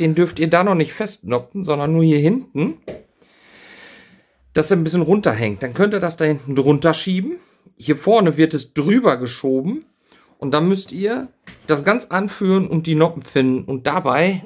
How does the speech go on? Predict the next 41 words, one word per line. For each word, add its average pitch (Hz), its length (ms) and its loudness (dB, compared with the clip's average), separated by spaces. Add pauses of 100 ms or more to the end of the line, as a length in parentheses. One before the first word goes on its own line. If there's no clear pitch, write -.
(100)
achten, 147 340 -6
dass 143 220 -2
die, 208 240 -4
die 156 100 -6
hier 151 160 4
auf - 120 -10
einen 165 380 -2
Pin 220 220 -2
sitzen, 170 600 -2 (260)
nicht 165 260 -4
abbrechen, 151 460 -4
wenn 147 100 0
man 139 120 -2
sie 135 80 -4
hier 135 120 -2
zwischendrückt. 123 560 -6 (540)
Holla 190 220 2
die 196 140 -4
Waldfee, 185 600 -2 (500)
das 156 140 0
ist 160 160 -10 (120)
was - 460 -6
für - 200 -10
jemanden, 131 420 -2
der 123 320 -2
Mutter 120 340 -4
und 120 80 -8
Vater 101 220 -6
erschlagen 85 440 -8
hat. 92 160 -4 (520)
Das 120 260 -2
ist 123 180 -4
schon 120 220 0
mal 110 340 -2
Fakt. 98 380 -10
Das 101 160 -10
ist 123 220 -10
nicht 143 180 0
so 151 140 -4
einfach. 120 640 -4
Also 131 440 0